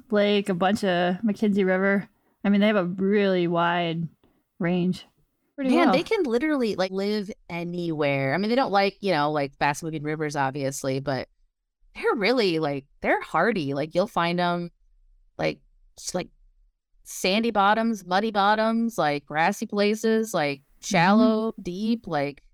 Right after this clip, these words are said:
Speaker 2: it, they're kinda everywhere. I was fishing for bass when I was in Washington State once, and I got the little yellow <laughs> perch, and I was like, "What?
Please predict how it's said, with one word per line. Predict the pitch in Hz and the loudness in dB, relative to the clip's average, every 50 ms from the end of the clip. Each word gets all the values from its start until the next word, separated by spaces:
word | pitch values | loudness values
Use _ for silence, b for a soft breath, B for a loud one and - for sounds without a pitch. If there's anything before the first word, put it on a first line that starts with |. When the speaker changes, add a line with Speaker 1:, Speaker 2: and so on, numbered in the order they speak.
| _ _ _ | _ _ _
Speaker 2:
it, | - 160 143 - _ - | -4 -4 -4 -6 _ -12
they're | 208 202 240 233 | -8 -6 -6 -6
kinda | - - - 233 269 311 - - | -6 -6 -4 0 0 0 0 -2
everywhere. | 156 185 214 - 277 226 - 143 127 117 - - - 98 - _ _ _ _ _ _ _ _ - | -4 -6 -4 -4 -6 -6 -4 -6 -6 -6 -6 -8 -8 -10 -12 _ _ _ _ _ _ _ _ 0
I | 214 285 | 0 0
was | 330 302 233 - | 0 -2 -4 -4
fishing | - 208 202 - 233 214 208 208 | -4 -4 -2 -2 -2 -2 -2 -4
for | - - 180 175 175 175 175 170 165 160 | -4 -2 -2 0 0 0 0 -2 -2 0
bass | 170 165 196 240 202 143 147 - - 185 | 0 2 2 2 0 0 -2 -6 -8 -8
when | 175 | -6
I | 170 165 160 | -4 -4 -4
was | 165 160 165 170 | -4 -6 -8 -8
in | 160 160 156 156 156 151 151 147 - | -8 -8 -6 -8 -8 -10 -12 -14 -2
Washington | - 175 175 175 - 180 - 170 - | 0 0 0 0 -2 -6 -10 -10 -12
State | - - - 202 208 - - | -6 -2 0 0 0 -2 -2
once, | 151 143 139 127 131 - - | -2 -2 -2 -2 -4 -8 -8
and | 147 143 147 - _ _ _ _ _ _ _ _ _ _ _ - | -8 -8 -8 -10 _ _ _ _ _ _ _ _ _ _ _ -10
I | 190 | -4
got | - 170 160 - - - | 0 0 0 0 -2 -4
the | 175 165 | -4 -4
little | 160 160 165 | -2 -2 0
yellow | 160 160 156 156 160 | -2 -2 -2 -4 -4
<laughs> | |
perch, | - - - 233 233 - - | -6 -8 -14 -14 -10 -6 -2
and | 262 | -2
I | 240 | 0
was | 277 285 | 0 -2
like, | 277 - _ _ _ | -4 -6 _ _ _
"What? | - 466 508 605 - - | -4 -4 -4 -4 -6 -12